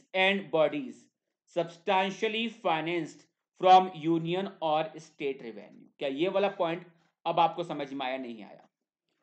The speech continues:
मेरे वाले case में A Limited जो कि पीएसयू नहीं था, किसी भी तरह से कोई भी सरकारी control उसके ऊपर नहीं था, लेकिन substantially finance हुई है।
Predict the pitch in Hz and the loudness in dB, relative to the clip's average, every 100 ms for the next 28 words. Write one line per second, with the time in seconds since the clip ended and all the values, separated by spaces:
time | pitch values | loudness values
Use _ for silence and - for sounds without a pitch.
0 | _ 143 156 185 190 196 196 196 196 208 | _ -6 -4 0 0 0 -2 -6 -6 -8
1 | 220 - _ 214 262 247 196 139 104 - | -8 -12 _ 0 0 0 -6 -8 -16 -20
2 | _ _ _ _ _ 143 180 226 226 208 | _ _ _ _ _ -6 -6 -6 -8 -4
3 | 208 202 247 226 240 254 165 - _ _ | -4 -6 -8 -6 -6 -8 -14 -20 _ _
4 | _ _ _ _ - 180 190 240 254 226 | _ _ _ _ -14 -12 -8 -6 -2 0
5 | 220 240 240 226 226 233 214 214 214 220 | 0 -4 -2 -2 -2 -4 -6 -6 -4 -2
6 | 233 220 208 226 226 214 233 226 233 226 | -2 -6 -4 -2 -2 -2 -2 -2 -2 -4
7 | 208 208 160 - _ _ _ _ _ _ | -4 -4 -8 -18 _ _ _ _ _ _
8 | _ 175 185 226 - 185 - 214 214 202 | _ -6 -4 -4 -6 -10 -8 -6 -6 -6
9 | 240 269 226 202 220 208 190 190 165 | -6 -6 -6 -6 -6 -8 -8 -8 -8